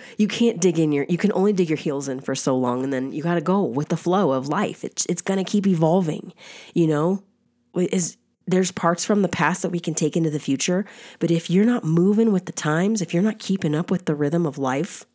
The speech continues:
bye. <laughs> You'll be left behind, or you might not even be here <laughs> now. You might be over there then.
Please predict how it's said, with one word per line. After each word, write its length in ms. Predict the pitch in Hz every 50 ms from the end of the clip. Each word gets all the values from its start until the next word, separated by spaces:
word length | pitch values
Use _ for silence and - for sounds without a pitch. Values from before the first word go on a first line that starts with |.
| _ _ _ _ _ _ _ _ _ _ _ _ _ _ _ _ _ _ _ _ _ _ _ _ _ _ _ _ _ _ _ _
bye. 600 | - 170 202 277 320 330 311 302 311 311 311 320 320 - _ _ _ _ _ _ - - -
<laughs> 460 | 233 - 165 - - - - _ _
You'll 100 | - 190
be 100 | 185 208
left 260 | 196 208 202 214 -
behind, 680 | - 196 190 190 196 208 214 214 208 175 151 139 139 - _ _ - - - - - - - - - - - - _ _ -
or 380 | 180 175 175 175 175 175 175 - _ _ _ _ - -
you 100 | 160 170
might 160 | 180 190 214
not 120 | 226 220
even 360 | 214 196 185 185 180 170 170 170
be 160 | 175 190 240
here 320 | 233 202 160 143 160 - - _ _ _ _ _ -
<laughs> 1400 | 175 - - - 180 - - - - - _ _ _ _ _ _ - - - - _ _ _ _ _ _ -
now. 380 | 170 165 165 156 147 123 - - _ _ _ _ _ _ _
You 80 | - 160
might 100 | 160 165
be 120 | 190 180
over 200 | 175 180 180 190
there 340 | 190 220 220 180 131 131 - _ -
then. 340 | 160 170 190 180 147 131